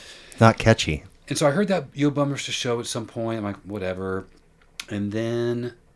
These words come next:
Speaker 2: uh, when this came out, I'm junior year in college, and I'm starting to listen to more hip hop, like De La Soul.
Speaker 1: Yep.
Speaker 2: I'm, I'm really into, like, um,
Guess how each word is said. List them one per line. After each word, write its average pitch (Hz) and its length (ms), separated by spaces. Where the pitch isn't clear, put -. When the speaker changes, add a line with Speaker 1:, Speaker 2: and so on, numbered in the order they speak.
Speaker 2:
uh, 95 460
when 110 180
this 113 160
came 127 240
out, 104 540
I'm 98 720
junior 107 680
year 101 300
in 90 100
college, 90 920
and 95 560
I'm 98 200
starting 123 480
to 98 100
listen 95 260
to 85 80
more 90 140
hip 90 200
hop, 82 180
like 95 240
De 98 140
La 104 120
Soul. 87 360
Speaker 1:
Yep. 82 120
Speaker 2:
I'm, 147 220
I'm 156 120
really 165 240
into, 127 220
like, 95 320
um, 85 420